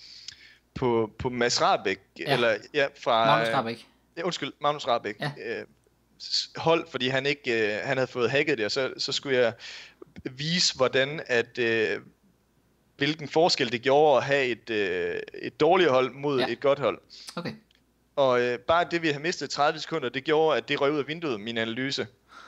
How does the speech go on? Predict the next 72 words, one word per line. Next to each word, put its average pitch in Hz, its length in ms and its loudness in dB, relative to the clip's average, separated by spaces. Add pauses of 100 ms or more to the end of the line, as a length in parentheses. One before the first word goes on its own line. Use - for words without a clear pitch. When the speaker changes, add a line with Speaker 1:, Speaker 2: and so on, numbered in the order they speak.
(360)
Speaker 2:
Okay. 120 320 4
Speaker 1:
Øh, 113 100 -4 (220)
så - 140 -4
det 143 120 2
er 160 60 4
bare 165 200 2
de 160 40 -12
helt 175 280 -6
små 180 280 -2
ting, 170 300 -4
der 127 80 2
gør 143 200 2
det. 156 140 -2 (180)
Og 143 80 0
jeg, 165 120 4
Speaker 2:
Hold 190 160 6
da 170 60 -4 (120)
op, 135 60 2
Speaker 1:
øh, 139 100 -2
Speaker 2:
ja. 110 200 -10
Speaker 1:
jeg 165 120 2
sad 196 140 0
bare 170 100 2
og 151 40 -4
ventede, 175 200 -4
hvornår 185 120 -2
skal 170 160 -4
jeg 160 80 0
på? 190 240 -8 (300)
Speaker 2:
Ja. 147 100 0 (100)
Speaker 1:
Desværre, 156 400 0
så, 143 460 -2 (100)
så, - 220 -10
så 175 140 -8
kommer 160 260 -2
det 147 100 -2
ikke 147 180 -2
med 151 100 2
den 135 160 -2
her 117 120 -4
gang. 120 180 -2 (160)
Speaker 2:
Ej. 143 320 0
Speaker 1:
Og, 131 80 0 (540)
ja, 135 100 2 (200)
og, 143 180 2
og 151 160 -2
det 175 160 4
er 160 40 2
sådan 175 140 -4
nogle 156 180 -2
ting, 175 240 0
som, 139 180 0 (840)
det 151 80 0
kan 175 100 -2
man 151 100 0
jo 151 60 6
heller 170 120 4
ikke 180 80 2
rigtig 165 200 -2
planlægge, 175 380 2
for 156 80 0
der 160 140 4
vil 165 80 2
altid 185 300 0
være, 156 260 2
nu, 165 140 -8 (120)
nu 165 180 -4
havde 156 160 4
vi 139 160 -2
i 127 40 -4
mandags 143 420 -2
med, 117 200 -6